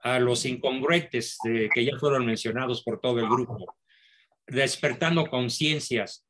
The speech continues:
ilustrando mentes, moviendo las almas, moviendo los corazones, al final, cuando crucemos la raya y seamos juzgados, Cristo nos diga, "Peleaste bien,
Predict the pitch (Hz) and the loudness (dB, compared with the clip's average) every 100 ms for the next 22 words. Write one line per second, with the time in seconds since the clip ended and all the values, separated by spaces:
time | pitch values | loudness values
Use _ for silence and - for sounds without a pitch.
0 | _ - 127 131 120 - 156 156 143 123 | _ -2 0 2 0 2 2 4 4 4
1 | 113 143 151 123 104 95 - _ _ - | 2 0 -2 -2 -6 -6 -14 _ _ -2
2 | 131 131 160 151 127 117 - 139 123 110 | 0 2 4 4 2 2 0 -2 0 -2
3 | 104 120 123 143 143 117 117 - 117 113 | -2 -2 0 0 0 0 0 0 -2 0
4 | 151 175 220 - - _ _ _ _ _ | 2 2 0 -4 -14 _ _ _ _ _
5 | - 120 120 127 151 160 160 - _ 127 | -2 -2 0 -2 0 0 -2 -8 _ 0
6 | 123 127 - 120 160 156 143 123 120 143 | 2 2 2 2 2 2 0 0 0 0
7 | 143 127 110 127 123 117 - 117 117 170 | 2 2 2 0 0 -2 -4 -6 0 0
8 | 208 208 - _ _ _ _ 147 151 - | 0 -4 -8 _ _ _ _ -2 0 0
9 | 135 117 113 143 139 151 - _ _ _ | 0 0 -2 -2 0 -2 -4 _ _ _
10 | _ _ _ _ _ - 123 139 135 - | _ _ _ _ _ -2 2 2 0 0
11 | 127 120 110 | 0 0 -2